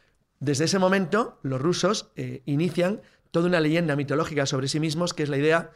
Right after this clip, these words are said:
de que en el fin del mundo, en el fin de los tiempos y en lo que vendrá en el futuro, ellos son el destino de la humanidad porque son la tercera de las Romas,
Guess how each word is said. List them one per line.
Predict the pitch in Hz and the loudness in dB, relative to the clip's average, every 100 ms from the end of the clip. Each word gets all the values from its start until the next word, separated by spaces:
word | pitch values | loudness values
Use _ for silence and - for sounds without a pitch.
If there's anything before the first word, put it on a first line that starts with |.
| - _ - | -20 _ -6
de | 143 | -2
que | 135 | 0
en | |
el | 131 | 0
fin | 185 190 | 2 2
del | 170 | 4
mundo, | 170 175 156 | 4 2 2
en | 180 | 0
el | 123 | -2
fin | 160 | 0
de | 151 | 0
los | 139 - | 0 0
tiempos | 165 131 123 | -2 -2 -6
y | 127 | -6
en | 120 117 | -8 -8
lo | 117 | -8
que | 123 | -6
vendrá | 123 139 160 | -4 0 0
en | |
el | 156 | 0
futuro, | 147 156 160 160 - - - _ _ | 0 2 2 0 -4 -20 -20 _ _
ellos | 170 170 156 | 0 2 2
son | 175 | 2
el | 143 | 0
destino | 131 175 160 | 0 2 4
de | 156 | 4
la | |
humanidad | 147 147 151 156 | 4 2 2 0
porque | 131 127 | -2 0
son | 147 139 | 0 0
la | 135 | 0
tercera | 123 147 131 | -2 -2 -2
de | 127 | -2
las | 120 | -4
Romas, | 123 117 117 - | -4 -6 -8 -18